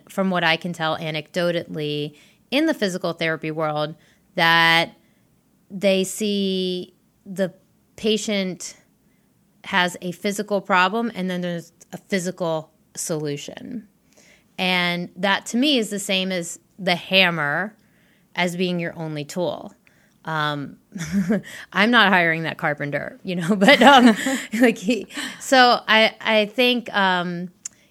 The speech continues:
Speaker 1: you know, when we talk about the physical body and a physical solution, you have a potentially people coming in with physical problems, so they say,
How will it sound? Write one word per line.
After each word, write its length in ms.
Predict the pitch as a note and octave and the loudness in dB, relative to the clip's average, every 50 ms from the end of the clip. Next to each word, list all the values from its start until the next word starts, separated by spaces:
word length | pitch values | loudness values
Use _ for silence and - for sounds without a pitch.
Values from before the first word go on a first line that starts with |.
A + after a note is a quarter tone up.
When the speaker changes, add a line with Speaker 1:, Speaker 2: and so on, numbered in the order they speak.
| _ - | _ -4
Speaker 1:
you 80 | G#3+ | -2
know, 120 | G3+ G3+ G3 | -2 0 0
when 80 | G3 | 0
we 80 | G3+ G3+ | -2 -2
talk 280 | G3 F#3 G3 G3+ G3+ | 0 0 0 0 0
about 340 | G3+ F#3+ F#3 F3 D#3 - - | 0 0 2 2 0 0 -4
the 80 | - F#3 | -8 -8
physical 460 | - - A#3+ A#3+ A3+ B3 B3+ B3+ A3 | -4 0 0 0 2 0 0 0 0
body 320 | F#3+ G3 F3+ F3 F3 F3 | 2 4 4 4 4 2
and 80 | F3+ F3 | -2 -2
a 60 | E3+ | -6
physical 520 | - _ - D4 E4+ D#4+ D#4+ D4 - A3 G3 | -6 _ 0 2 2 2 2 0 0 -2 -2
solution, 640 | G3 - F#3 F3+ F3 E3+ D#3+ - - E3+ E3+ E3+ - | -2 -4 -4 -4 -2 -4 -4 -4 -6 -6 -6 -6 -8
you 400 | F3+ G3 F#3 G#3 A#3+ C4 C4+ C#4 | -6 -4 -2 2 2 4 4 4
have 440 | C4+ A#3+ A3+ G3+ F#3 F3 F3 F3 E3 - | 4 6 6 6 6 6 4 2 0 -2
a 480 | F3+ E3+ E3 E3 E3 D#3+ E3 E3+ - _ _ _ _ _ _ _ _ _ _ _ _ _ _ _ _ _ - _ | -2 0 2 2 2 0 -2 -4 -8 _ _ _ _ _ _ _ _ _ _ _ _ _ _ _ _ _ -20 _
potentially 560 | - - B3 - C4 D#4+ G4 G4+ - C#4+ G#3 | -2 -2 2 4 4 4 4 4 2 2 2
people 280 | G3 G#3 A3+ A3 F#3 G3+ | 2 2 0 0 0 -2
coming 280 | G3 G#3 G3+ G3 F#3+ F#3+ | 0 0 0 2 2 0
in 100 | F#3 F3+ | 0 -2
with 140 | E3+ E3 - _ _ | -2 -4 -8 _ _
physical 460 | - G#3+ G#3 F#3+ G3+ G3 - F3+ E3+ | 2 2 2 2 0 0 2 0 2
problems, 800 | E3 - D4 F#4+ G4+ - F3 F3 D3+ C#3 C#3 D3+ D#3+ - - - _ _ _ _ _ | 4 4 4 6 4 4 2 2 0 0 -2 -6 -8 -10 -14 -20 _ _ _ _ _
so 220 | - - G#3+ G#3 F#3+ | -4 0 2 4 4
they 140 | F3+ F3 | 4 2
say, 560 | E3 E3+ - A3+ G#3 F3+ D3+ C#3 D3+ D#3 - | 0 2 4 4 6 6 4 2 -2 -8 -12